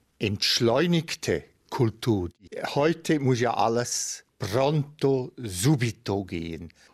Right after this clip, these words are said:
Und von dem her hätte dieses Werk auch eine didaktische Funktion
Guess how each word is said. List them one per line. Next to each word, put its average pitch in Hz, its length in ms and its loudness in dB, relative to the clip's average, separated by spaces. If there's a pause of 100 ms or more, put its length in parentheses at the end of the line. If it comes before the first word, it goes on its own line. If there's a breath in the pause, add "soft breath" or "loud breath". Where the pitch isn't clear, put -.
Und 101 360 -6
von 104 380 -4
dem 214 320 4
her 92 380 2
hätte 110 480 -4
dieses 104 560 -8
Werk 110 420 -6 (400 soft breath)
auch 110 300 0
eine 98 260 -4
didaktische 135 840 -6
Funktion 127 840 -4